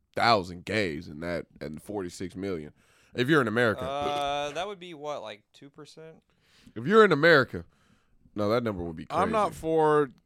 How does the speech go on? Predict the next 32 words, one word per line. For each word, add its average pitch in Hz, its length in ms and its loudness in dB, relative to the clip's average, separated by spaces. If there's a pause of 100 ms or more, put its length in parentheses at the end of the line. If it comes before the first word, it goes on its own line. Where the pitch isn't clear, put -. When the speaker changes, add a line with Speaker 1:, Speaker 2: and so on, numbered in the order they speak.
Speaker 3:
killing 135 360 -8
someone 135 340 -10
'cause 127 180 -14
I'm 123 140 -6
not 123 180 -6
for 123 180 -8
the 113 100 -10
death 113 300 -10
penalty, 113 360 -14
period. 113 480 -12 (720)
Speaker 2:
That's 185 180 -8
what 135 120 -6
I 117 140 0
Speaker 3:
But 127 320 2
Speaker 2:
said 104 80 -10
earlier. 104 500 -12 (180)
I 113 100 -12
was 110 100 -12
talking 104 260 -12
to 101 60 -20
somebody 110 340 -20
about 101 240 -16
it. - 120 -18 (480)
Speaker 3:
But, 139 300 -2
Speaker 1:
I'm 120 340 0
Speaker 3:
uh, - 20 -4
Speaker 1:
definitely 107 500 -2
for 104 300 -2
the 92 100 -6
death 92 260 -6
penalty. - 420 -12 (300)
Speaker 2:
<laughs> - 160 -18